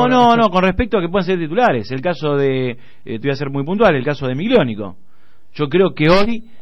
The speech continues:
Speaker 2: le saca una pequeña luz de ventaja a Kais para
Speaker 1: Sí.
Speaker 2: ser el titular al lado de Ortiz.
Speaker 1: Bueno,
Speaker 2: Como
Speaker 1: hay
Speaker 2: te
Speaker 1: que
Speaker 2: digo que Ortiz, me
Speaker 1: Sí.
Speaker 2: parece que es, sin dudas, el central titular a partir del próximo semestre.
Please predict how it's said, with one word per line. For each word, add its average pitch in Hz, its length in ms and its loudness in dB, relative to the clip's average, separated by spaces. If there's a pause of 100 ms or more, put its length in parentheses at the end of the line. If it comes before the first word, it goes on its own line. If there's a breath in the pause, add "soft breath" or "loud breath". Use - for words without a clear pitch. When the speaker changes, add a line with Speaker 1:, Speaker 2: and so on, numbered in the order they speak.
(160 soft breath)
Speaker 2:
le 120 180 -4
saca 147 500 2
una 131 500 -2
pequeña 160 540 0
luz 160 140 2
de 151 60 2
ventaja 139 420 -2
a 123 40 -10
Kais 175 460 0 (340)
para 131 200 0
Speaker 1:
Sí. 135 80 -2
Speaker 2:
ser 156 100 2
el 143 100 2
titular 139 360 2
al 139 80 4
lado 135 140 4
de 123 40 -4
Ortiz. 151 380 -4 (420)
Speaker 1:
Bueno, 156 220 -2
Speaker 2:
Como 156 140 4
Speaker 1:
hay 165 40 4
Speaker 2:
te 185 80 6
Speaker 1:
que 220 60 6
Speaker 2:
digo - 40 6
que 196 60 0 (100)
Ortiz, - 460 -2 (340)
me 117 100 -2
Speaker 1:
Sí. 147 40 0
Speaker 2:
parece 135 560 2
que 131 200 2
es, - 200 -8 (220)
sin 170 260 -2
dudas, 139 640 2 (600)
el 107 80 -10
central 139 420 0
titular 156 640 2 (160)
a 101 100 -10
partir 110 320 -6
del 123 140 -6
próximo 131 340 -4
semestre. 165 640 0